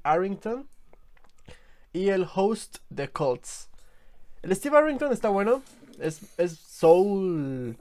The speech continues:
R and B clásico, como de los ochentas, noventas.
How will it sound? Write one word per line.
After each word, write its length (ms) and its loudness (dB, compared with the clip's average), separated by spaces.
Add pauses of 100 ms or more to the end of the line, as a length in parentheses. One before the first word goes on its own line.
R 180 4
and 160 2
B 380 -2
clásico, 500 -6
como 220 -10
de 120 -6
los 460 -12
ochentas, 1000 -4
noventas. 760 -8